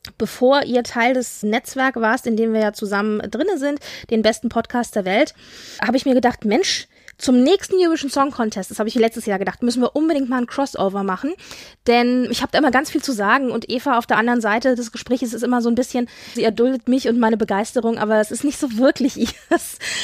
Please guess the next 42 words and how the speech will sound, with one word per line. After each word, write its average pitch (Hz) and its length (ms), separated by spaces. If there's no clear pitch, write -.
Und 254 100
da 254 80
dachte 262 200
ich - 80
mir, 254 100
jetzt 226 220
brauche 208 200
ich - 120
brauch - 260
Partner, 220 480
die 226 100
sich 233 160
auch 233 160
dafür 247 240
begeistern 226 540
können. - 1300
<laughs> - 20
Ja, 302 280
und 240 180
deswegen 254 340
habe 254 100
ich - 60
mich 277 120
gefreut, 214 480
als 220 180
ihr 220 80
gesagt 208 340
habt, 202 160
klar, 254 360
seid 214 160
ihr 240 60
dabei, 214 440
machen 240 280
wir 214 40
ein 208 140
Crossover 233 640
und 220 240
das - 140
ist - 180
unsere 233 360
heutige 247 280
Folge. 226 340